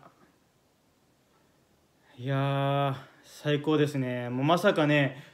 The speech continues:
A賞出た時にはね、もうね、ふーってなりましたよ。本当、もうパリピン状態でしたね。で、ちなみに、あの、スタッフの方もね、すごいびっくりしてました。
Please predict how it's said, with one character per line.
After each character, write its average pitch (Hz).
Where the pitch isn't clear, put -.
A 214
賞 170
出 175
た 180
時 151
に 135
は 131
ね、 131
も 151
う 147
ね、 139
ふ -
ー 508
っ -
て -
な 143
り 139
ま 135
し -
た 139
よ。 120
本 123
当、 123
も 127
う 131
パ 143
リ 180
ピ 185
ン -
状 185
態 139
で 117
し 117
た 120
ね。 117
で、 156
ち 156
な 220
み 208
に、 202
あ 156
の、 147
ス -
タ 277
ッ -
フ 262
の 170
方 147
も 139
ね、 131
す 131
ご 185
い 175
び 143
っ 139
く 147
り 135
し 135
て 139
ま 127
し -
た。 123